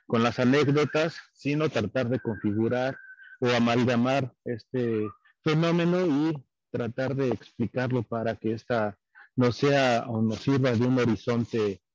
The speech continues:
a futuro para entender este fenómeno y desde las aulas poder exponer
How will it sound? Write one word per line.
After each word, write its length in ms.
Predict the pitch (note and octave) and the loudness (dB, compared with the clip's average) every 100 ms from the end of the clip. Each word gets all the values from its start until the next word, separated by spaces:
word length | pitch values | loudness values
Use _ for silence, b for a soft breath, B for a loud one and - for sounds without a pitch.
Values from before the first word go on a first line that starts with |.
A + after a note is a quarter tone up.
| _ | _
a 120 | B2 | -6
futuro 520 | A#2 C#3+ - E3+ E3 G3+ | -4 -4 0 0 0 0
para 540 | D3+ B2 A2+ G#2 F2+ F#2 | -2 -2 -2 -4 -8 -14
entender 560 | A2+ A2+ G2+ A2 G#2 C3 | -10 -8 -4 -2 2 2
este 240 | C3 - | 0 -4
fenómeno 640 | A2+ C#3+ C#3 D3 D3+ F#3+ - _ _ _ _ _ | -2 0 0 0 0 -2 -6 _ _ _ _ _
y 260 | C3+ D#3+ E3+ | 0 2 2
desde 280 | C#3 A2 A2+ | 0 0 0
las 240 | A2+ - | -2 -2
aulas 360 | C3+ C#3 C#3+ B2+ | -2 0 -2 -4
poder 560 | A#2+ G#2+ A#2 B2+ C3 - _ _ _ - - _ - - | -4 -2 -2 -2 -4 -10 _ _ _ -20 -20 _ -20 -20
exponer 680 | - - - A2+ B2 D3+ D#3 | -14 -8 2 6 8 8 6